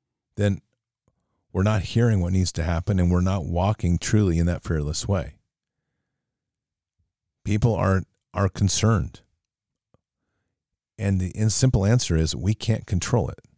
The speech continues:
What we can do is control where it goes, but we can't control the fall. The fall is inevitable. And the biggest thing is, regardless of what befalls in God's hand,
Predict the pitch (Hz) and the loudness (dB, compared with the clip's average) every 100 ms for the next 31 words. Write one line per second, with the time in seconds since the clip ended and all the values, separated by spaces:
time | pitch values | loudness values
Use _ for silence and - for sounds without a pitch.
0 | _ _ _ _ _ - 92 82 95 85 | _ _ _ _ _ -8 -6 -4 -4 -6
1 | - 127 143 131 87 73 67 69 58 - | -2 0 2 0 -2 -6 -4 -4 -4 -4
2 | 90 80 - 87 82 85 87 76 69 98 | -4 -2 0 0 0 0 -2 -4 -8 -6
3 | 92 - - - - _ _ _ _ _ | -4 -6 -10 -16 -16 _ _ _ _ _
4 | _ - 78 85 - 120 - 90 - 80 | _ -8 -8 -4 -4 -4 -4 -4 0 -2
5 | 73 - 92 73 - - - 104 101 85 | -2 -4 -4 -4 -6 -12 -2 0 0 0
6 | 80 78 - - - _ _ _ _ _ | -2 -4 -6 -14 -20 _ _ _ _ _
7 | _ _ _ _ _ _ _ _ _ _ | _ _ _ _ _ _ _ _ _ _
8 | _ _ _ _ _ _ _ - 90 87 | _ _ _ _ _ _ _ -2 0 0
9 | 87 123 113 - 87 85 82 80 85 85 | 0 0 0 0 2 2 2 0 0 0
10 | 98 120 107 85 - 90 87 95 87 - | 4 4 4 0 0 -2 0 0 -2 -10
11 | _ - 82 - 107 90 76 73 - 90 | _ -8 -8 -2 0 0 0 -4 -4 -2
12 | 82 80 _ - 85 73 - 110 92 69 | -2 -4 _ -6 -4 -4 -2 0 0 -4